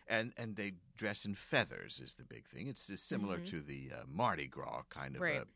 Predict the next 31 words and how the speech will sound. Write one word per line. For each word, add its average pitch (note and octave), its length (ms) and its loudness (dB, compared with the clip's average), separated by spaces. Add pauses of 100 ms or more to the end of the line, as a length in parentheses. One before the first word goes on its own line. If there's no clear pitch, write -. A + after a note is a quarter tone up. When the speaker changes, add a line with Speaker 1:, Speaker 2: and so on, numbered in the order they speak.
(320)
Speaker 1:
look, F2+ 420 6 (220)
at C#2+ 100 -8
least. C2+ 380 -4
And B1+ 140 -12
I C2 60 -10
don't C#2+ 100 -8
know C#2 100 -6
what C2+ 200 -6
they've C#2 260 -8
borrowed C#2+ 400 0
or, C2+ 180 -6 (460)
as - 200 -6
we C2+ 80 -6
say, D2 320 -4
appropriated C2+ 920 -8 (120)
<laughs> F3 240 2
Speaker 2:
Right. D3+ 240 2 (180)
Speaker 1:
from F3 220 2
other D3 240 2
cultures. B2 520 -2 (380)
But B2+ 180 4
it's C3 200 -4
strange - 1040 -4 (920)
when E2 160 0
you E2 100 0
see D2 240 0
these D2 280 -4
Philly D2+ 320 -2
guys C2 520 -2
doing C#2 320 -4
it. - 120 -14